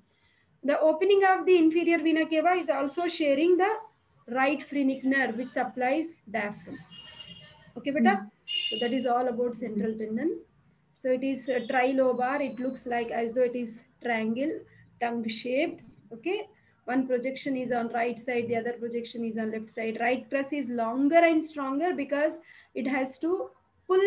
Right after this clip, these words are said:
Speaker 1: the diaphragm. And right side we have liver, so more pressure is required. So this is right projection, this is left projection, this is the anterior projection of central tendon. Okay. So, and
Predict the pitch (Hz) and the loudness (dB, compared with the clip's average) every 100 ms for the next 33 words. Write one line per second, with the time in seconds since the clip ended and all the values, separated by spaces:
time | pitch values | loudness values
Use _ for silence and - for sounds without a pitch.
0 | 381 339 285 269 - 294 277 240 220 - | 4 4 2 -2 -4 -4 -2 -2 -6 -10
1 | _ - 240 233 254 262 311 302 240 262 | _ -8 -4 0 0 0 0 0 0 -2
2 | 254 226 226 262 330 339 302 247 240 240 | 0 -2 -2 2 2 0 -4 -6 -6 -6
3 | - 233 247 233 214 185 190 - - - | -6 -6 -4 -6 -8 -12 -12 -14 -14 -14
4 | 285 285 262 277 247 226 233 247 - 277 | -10 -8 -6 -6 -6 -2 -2 -2 -4 -6
5 | 277 285 320 330 330 - - _ 247 240 | -6 -8 -6 -4 -4 -8 -20 _ -8 -6
6 | 233 214 233 233 - 247 247 254 - 285 | -6 -6 -6 -8 -8 -6 -4 -4 -6 -4
7 | 277 233 226 240 220 277 196 202 214 196 | -4 -4 -6 -8 -6 -8 -8 -10 -10 -6
8 | 233 233 247 - - _ _ - 233 220 | -4 -2 -4 -4 -14 _ _ -4 -4 -2
9 | 214 220 208 320 - 240 196 202 185 180 | -6 -6 -4 -6 -6 -8 -8 -8 -10 -8
10 | 175 170 - _ _ _ _ _ 247 247 | -8 -8 -14 _ _ _ _ _ -12 -6
11 | 453 440 - - _ - _ - - _ | -6 -6 -18 -20 _ -20 _ -20 -20 _
12 | _ - - | _ -18 -14